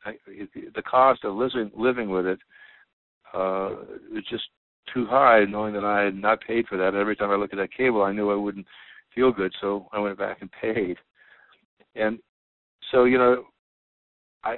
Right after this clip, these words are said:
I don't think it's an accident that for Bucky, Ben Franklin, and Abe Lincoln, and all their biographies, they all consider integrity to be the most important aspect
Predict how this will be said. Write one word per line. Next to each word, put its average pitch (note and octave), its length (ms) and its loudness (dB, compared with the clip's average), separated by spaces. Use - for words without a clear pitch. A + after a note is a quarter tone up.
I C3 80 2
don't D3 180 -4
think C3 160 -10
it's A2+ 80 -12
an A2+ 120 -2
accident A#2+ 520 0
that G2+ 220 -4
for G#2 80 -8
Bucky, A#2 480 2
Ben A2+ 340 -4
Franklin, A2+ 400 -4
and G2+ 100 -2
Abe G#2 200 0
Lincoln, A2+ 320 -4
and G2+ 100 -4
all A2 180 2
their A2 140 2
biographies, G#2 560 2
they G#2+ 120 -4
all A2+ 180 2
consider G#2 420 -8
integrity G#2 540 -8
to G2 80 -10
be G2 200 -6
the A#2+ 200 0
most A#2 320 0
important G#2+ 380 -4
aspect G#2 480 -4